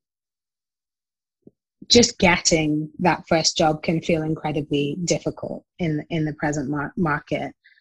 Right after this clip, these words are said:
Um, so th-, that having been acknowledged, I think one thing that surprises me a bit is what, sometimes when I speak to, to students,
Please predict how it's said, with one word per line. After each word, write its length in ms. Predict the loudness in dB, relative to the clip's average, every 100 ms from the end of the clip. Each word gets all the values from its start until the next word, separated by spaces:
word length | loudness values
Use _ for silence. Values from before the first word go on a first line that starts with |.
| _ _ -2
Um, 380 | -2 -2 -8 -8
so 200 | 2 4
th-, 240 | 4 2 4
that 240 | 4 4
having 320 | 0 0 -2
been 180 | -2 -2
acknowledged, 720 | -4 -8 -8 -8 -6 -4 -4 -6 _ _ _ _ _ _ _ _ _ _ _ _ _ 0
I 120 | 2
think 340 | 4 4 4 2 -12 0
one 360 | 4 8 6
thing 280 | 6 6 6
that 160 | 4 2
surprises 680 | 0 2 0 2 0 0 0
me 180 | -2
a 40 | -4
bit 380 | -4 -4 -4 -6 _ _ _ _ _
is 420 | 4 6 4 0 -6 _ _ _ _ 2
what, 280 | 2 4
sometimes 420 | 4 4 4 2 2
when 140 | 0
I 60 | -2
speak 340 | 0 0 0
to, 200 | 0 0 -2 _ 0
to 120 | 4
students, 840 | 2 2 0 0 -4 -6 -6 -10